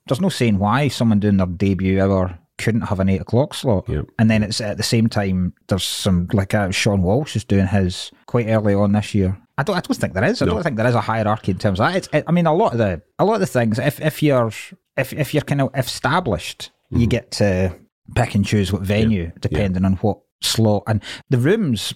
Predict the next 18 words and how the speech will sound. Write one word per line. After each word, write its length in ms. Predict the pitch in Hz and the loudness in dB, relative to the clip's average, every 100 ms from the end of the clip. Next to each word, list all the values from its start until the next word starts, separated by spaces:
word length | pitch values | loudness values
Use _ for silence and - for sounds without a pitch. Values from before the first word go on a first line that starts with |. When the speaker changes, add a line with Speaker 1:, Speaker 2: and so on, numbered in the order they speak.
| - | 2
Speaker 1:
much 320 | 107 117 - | 2 2 2
more 120 | 107 | 2
important 360 | 95 110 101 98 | 2 0 0 -2
than 60 | 87 | -2
the 60 | |
time 240 | - 107 113 | 0 0 2
slot, 300 | - 95 - _ | 0 -2 -2 _
to 80 | 90 | -2
Speaker 2:
Yeah. 80 | 87 | 0
Speaker 1:
be 40 | |
honest. 260 | 90 80 - | -2 -4 -4
That's 200 | 107 - | -4 -4
Speaker 2:
Yeah. 60 | 85 | 0
Speaker 1:
far 200 | 104 101 | 0 2
more 180 | 92 87 | 0 -2
important 360 | - 90 92 | -2 -4 0
than 120 | 87 | -2
it. 60 | 87 | -2